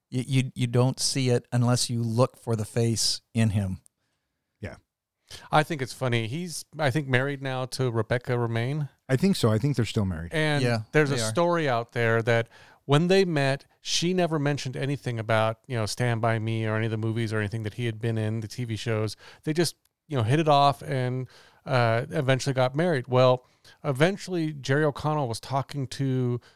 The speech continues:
Speaker 3: one of Rebecca Romijn's old roommates, I think in college, and she revealed that she had a huge thing for Stand By Me. In fact, she had posters all over her college dorm room of Stand By Me.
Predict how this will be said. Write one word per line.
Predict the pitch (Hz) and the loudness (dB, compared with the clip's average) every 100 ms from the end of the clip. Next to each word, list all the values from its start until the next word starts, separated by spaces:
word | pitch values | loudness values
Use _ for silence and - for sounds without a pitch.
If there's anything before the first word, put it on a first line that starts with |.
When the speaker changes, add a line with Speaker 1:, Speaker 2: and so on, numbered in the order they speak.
| _ | _
Speaker 3:
one | 147 160 | 2 4
of | 160 135 | 4 -4
Rebecca | 135 139 143 | -4 -4 -2
Romijn's | 135 127 123 123 117 | -2 0 0 0 -2
old | 135 139 123 | -4 -4 -4
roommates, | 123 156 196 135 107 113 - | -2 0 0 0 -2 -6 -8
I | 127 | -6
think | 135 127 | -6 -4
in | 120 | -6
college, | - 165 165 117 107 - - _ _ | -2 0 2 0 -4 -10 -20 _ _
and | 139 117 | -6 -2
she | - 196 | -2 -2
revealed | 180 143 113 113 104 104 - _ _ | -2 -2 0 0 0 -4 -12 _ _
that | 120 | -8
she | - 156 | -4 0
had | 139 120 | 0 -2
a | |
huge | 98 - - - 160 165 151 135 - | -6 -12 -14 -4 2 4 4 2 -2
thing | - 135 110 | -2 0 -2
for | 107 | -4
Stand | - 113 107 | -2 0 0
By | 107 107 | 0 0
Me. | 110 | 0
In | 104 | -2
fact, | 110 | -4
she | - | -6
had | 123 - | -8 -8
posters | - 143 - 127 113 | -8 -8 -6 -10 -8
all | 123 117 127 | -6 -4 -4
over | 123 110 | -4 -6
her | 120 | -6
college | - 120 120 120 104 | -6 -4 -4 -4 -4
dorm | 113 123 120 | -2 0 0
room | 110 123 110 - _ _ _ | -4 -6 -12 -16 _ _ _
of | 135 - | -4 -2
Stand | - 120 110 | 2 2 2
By | 107 104 | 2 0
Me. | 101 - | -2 -8